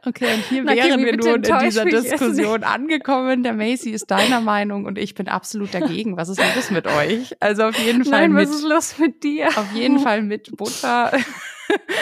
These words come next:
Speaker 1: Und in dieser Diskussion waren Macy und ich dann auch. Ähm,
Speaker 2: Ei, ei, ei.
Speaker 1: und ja, das war's auch schon. Also das war wirklich die Frage, wo er mich gebeten hat, bitte besprecht das im Podcast. Also ich bin gespannt, was jetzt für Feedback kommt. Ihr könnt gerne mal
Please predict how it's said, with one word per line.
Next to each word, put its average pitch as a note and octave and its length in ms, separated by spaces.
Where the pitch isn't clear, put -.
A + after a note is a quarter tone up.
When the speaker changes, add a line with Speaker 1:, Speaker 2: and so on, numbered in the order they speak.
Speaker 1:
Und B3+ 180
in A#3 140
dieser B3+ 280
Diskussion A3+ 640
waren G#3 200
Macy G3 320
und F3+ 80
ich F3+ 160
dann E3+ 200
auch. F#3 360
Ähm, G3 540
Speaker 2:
Ei, B3 40
ei, A#3+ 240
ei. A3 280
Speaker 1:
und G3+ 240
ja, G#3 240
das G#3 180
war's G3 200
auch G#3+ 80
schon. E3 260
Also F#3 220
das A3 180
war A3 140
wirklich G#3+ 260
die G#3 140
Frage, F#3+ 400
wo F3 80
er F3 60
mich F3+ 140
gebeten F3 240
hat, F#3 140
bitte F#3+ 240
besprecht F#3+ 460
das F3 100
im E3+ 100
Podcast. F3 840
Also F#3 240
ich F#3 180
bin G#3+ 160
gespannt, G#3+ 380
was A3 160
jetzt G#3 180
für G#3+ 80
Feedback G3+ 400
kommt. F#3+ 200
Ihr F#3+ 60
könnt G3+ 240
gerne A3 240
mal G#3+ 360